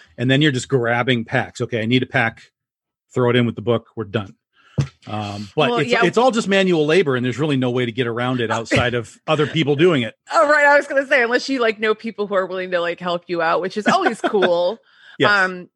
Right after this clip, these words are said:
Speaker 2: y-, you know, I didn't, really, I don't ever get that lucky, but, you know,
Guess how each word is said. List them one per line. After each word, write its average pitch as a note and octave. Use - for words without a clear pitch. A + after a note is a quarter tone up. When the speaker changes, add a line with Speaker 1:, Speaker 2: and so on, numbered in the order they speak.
Speaker 2:
y-, G#3
you G#3
know, F#3
I G#3
didn't, G#3+
really, G3
I G3+
don't G#3
ever F3+
get F3+
that C3
lucky, D3
but, C#3+
you D3+
know, E2+